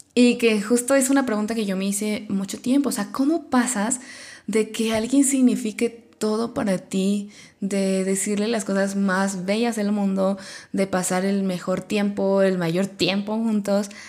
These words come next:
a de la nada, pues, no saber nada de la otra persona, ¿no? A ser simplemente extraños que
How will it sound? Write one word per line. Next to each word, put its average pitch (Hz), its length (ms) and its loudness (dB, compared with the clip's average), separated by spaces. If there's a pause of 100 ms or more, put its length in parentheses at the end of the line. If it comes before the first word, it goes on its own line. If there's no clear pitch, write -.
(200)
a 190 160 0
de 190 100 0
la 180 140 0
nada, 180 720 -2 (800)
pues, - 120 -14
no 185 180 -2
saber 196 380 -2
nada 185 340 0
de 175 120 -2
la 175 80 -4
otra 185 180 -6
persona, 175 480 -6
¿no? 190 320 -4
A 170 160 -4
ser 180 240 -4
simplemente 180 580 -4
extraños 196 680 -2
que - 280 -4